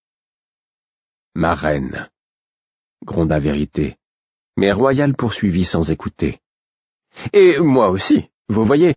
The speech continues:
Castelserre ne serait pas abandonné. La mission ? Elle pourrait bien capturer l'imagination du peuple.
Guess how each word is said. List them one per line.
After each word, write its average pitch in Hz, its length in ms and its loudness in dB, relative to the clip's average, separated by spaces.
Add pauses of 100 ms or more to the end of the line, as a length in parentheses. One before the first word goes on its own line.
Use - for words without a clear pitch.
(460)
Castelserre 185 580 2
ne 113 100 0
serait 95 280 -2
pas 85 160 -2
abandonné. 76 600 -4 (520)
La 135 80 2
mission ? 143 400 0 (560)
Elle 135 220 0
pourrait 101 320 0
bien 113 280 0
capturer 92 540 -2
l'imagination 90 680 -2
du 85 120 -6
peuple. - 500 -6